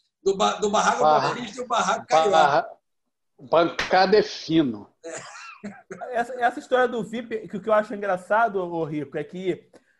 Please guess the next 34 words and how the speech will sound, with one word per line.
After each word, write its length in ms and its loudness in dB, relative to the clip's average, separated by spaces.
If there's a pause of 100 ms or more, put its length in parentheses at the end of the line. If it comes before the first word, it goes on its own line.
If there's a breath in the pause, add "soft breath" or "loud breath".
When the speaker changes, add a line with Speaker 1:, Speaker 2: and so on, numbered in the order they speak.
(340 soft breath)
Speaker 3:
o 220 -4
vip 640 -8 (160)
tá 160 4
virando 380 0
a 60 0
regra, 600 -2 (120)
porque 220 -4
não 120 2
é 60 4
mais 260 -2
vip. 500 -4 (220)
Porque 240 0
a 100 6
vip 240 -8
era 180 0
aquela 220 0
coisa 280 -2
que 60 -14
você, 260 -4
o 80 -4
cara 200 0
queria 240 -4
pagar 320 -2
mais, 320 -2
ia 60 -6
pra 120 -12
um 20 -8
espaço 440 -6
separado 760 -2
e 240 -10
se 100 -14
destacava 540 -6
dos 240 -12
outros. 400 -8